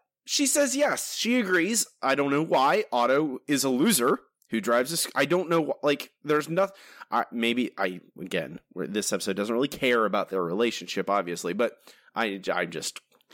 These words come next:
and again, another reason why, like, Becky is barely a thing. Uh, however, they're gonna get married, and the Simpsons are invited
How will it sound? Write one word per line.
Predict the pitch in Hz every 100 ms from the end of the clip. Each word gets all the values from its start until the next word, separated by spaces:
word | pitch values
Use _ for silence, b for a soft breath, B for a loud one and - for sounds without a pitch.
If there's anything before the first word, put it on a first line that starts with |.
| B -
and | 123 123 127
again, | 156 135 117 -
another | 156 175 160
reason | 131 131 120 98
why, | 95
like, | 92 98
Becky | 110 101 98
is | 92 95
barely | - 90 87 85
a | 80
thing. | - 95 85 - B B B B _
Uh, | 113 104 98 76 _ _ _ -
however, | - 226 139 160 220
they're | 208 262 262
gonna | 240
get | 247 269
married, | 254 262 285 285 240 139 98 87 - b b b _ _ -
and | 208 247 262 247 - _ _ _
the | 202
Simpsons | 220 240 226 233
are | 254 254
invited | 226 254 247 196 90